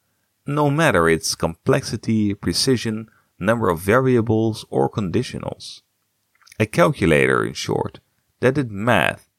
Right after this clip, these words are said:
regardless of its application in the real world. Babbage had envisioned the general-purpose computer, or as we know it, the P C.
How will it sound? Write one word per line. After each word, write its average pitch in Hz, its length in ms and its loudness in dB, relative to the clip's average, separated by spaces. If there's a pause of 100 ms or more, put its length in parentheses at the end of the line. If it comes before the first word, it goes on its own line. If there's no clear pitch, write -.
(160)
regardless 113 920 0 (120)
of 90 100 -2
its - 160 -4
application 104 880 -2 (200)
in 117 140 0
the 110 80 2
real 90 260 4
world. 98 520 0 (2750)
Babbage 139 560 2
had 95 240 0
envisioned 98 640 -4 (360)
the 76 120 0
general-purpose 101 1120 0
computer, - 600 -2 (680)
or 123 420 2
as - 140 -8
we 98 160 2
know 87 240 0
it, 107 220 -6 (360)
the 90 180 -2
P 52 220 -4
C. - 480 -2